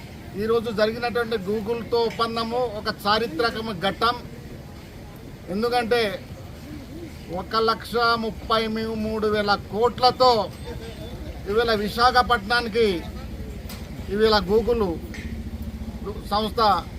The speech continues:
రాబోతుంది. అందుకే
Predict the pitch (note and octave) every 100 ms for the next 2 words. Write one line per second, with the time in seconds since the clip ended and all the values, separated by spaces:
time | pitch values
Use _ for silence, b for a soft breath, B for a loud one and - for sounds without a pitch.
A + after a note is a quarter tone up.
0 | - F3+ G3+ G#3+ G#3 G3+ G#3 A#3+ A#3 -
1 | - - - - - - - - - -
2 | D#3+ G3 A#3+ B3 B3+ G#3+